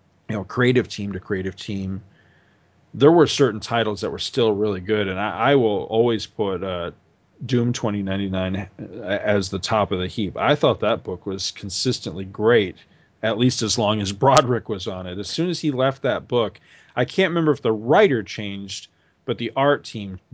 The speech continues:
definitely changed, and, uh, and it went from his very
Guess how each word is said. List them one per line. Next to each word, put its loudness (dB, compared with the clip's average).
definitely -4
changed, -10
and, -8
uh, -6
and -4
it -2
went 0
from -6
his 0
very 4